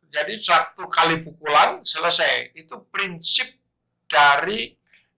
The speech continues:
eh, martial arts, bela diri. Oleh karena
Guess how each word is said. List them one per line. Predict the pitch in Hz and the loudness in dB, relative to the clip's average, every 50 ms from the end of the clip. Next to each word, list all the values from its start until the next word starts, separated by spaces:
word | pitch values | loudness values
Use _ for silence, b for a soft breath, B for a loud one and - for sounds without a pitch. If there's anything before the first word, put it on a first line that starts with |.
| _ _ | _ _
eh, | 156 165 170 170 170 170 165 156 147 | 0 4 6 6 8 8 6 4 2
martial | 156 160 165 170 170 180 165 151 | 2 0 0 2 2 2 2 2
arts, | 127 - - 131 120 - - - - - _ _ | 4 6 4 4 4 0 -4 -12 -16 -16 _ _
bela | - 139 143 147 147 | -10 -2 -2 0 0
diri. | 143 156 160 156 139 131 117 110 _ _ _ _ _ _ _ _ _ _ _ _ _ _ - | 0 -4 -6 -6 -6 -8 -10 -14 _ _ _ _ _ _ _ _ _ _ _ _ _ _ 0
Oleh | 190 208 208 202 202 | 2 4 4 4 4
karena | 196 190 175 175 175 175 175 175 165 160 156 | 4 4 4 6 4 4 4 2 2 2 2